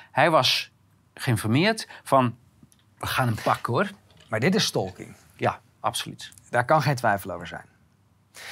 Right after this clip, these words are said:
Speaker 2: Dan gaan we nog eventjes naar de, naar wat, eh, kernpunten ervan. En hier zien we de, de, de drie social media accounts waar het over gaat.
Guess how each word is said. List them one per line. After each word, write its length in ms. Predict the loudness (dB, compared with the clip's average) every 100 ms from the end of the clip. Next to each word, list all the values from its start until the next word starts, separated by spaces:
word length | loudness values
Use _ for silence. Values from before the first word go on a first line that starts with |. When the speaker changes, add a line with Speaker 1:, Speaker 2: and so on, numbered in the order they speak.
| -10 -2
Speaker 2:
Dan 100 | 2
gaan 120 | 4
we 60 |
nog 120 | 4 4
eventjes 420 | 4 4 2 2
naar 300 | 4 4 4
de, 220 | 2 2
naar 200 | 2 2
wat, 240 | 2 -2 -2
eh, 120 | -2 -2
kernpunten 640 | 0 2 2 2 2 2 -2
ervan. 360 | -2 -2 -4 -6 -14 -6
En 80 | 2
hier 180 | 4 6
zien 260 | 6 6
we 100 | 4
de, 500 | 0 0 2 2 0
de, 220 | -2 -2 -2
de 160 | 0
drie 240 | 2 2 2
social 400 | 2 0 0 2
media 340 | 4 4 2
accounts 520 | 0 0 0 0 -6 -14 -12 0
waar 140 | 2
het 100 | 2
over 240 | 0 -2 -4
gaat. 480 | -2 -2 -2 -8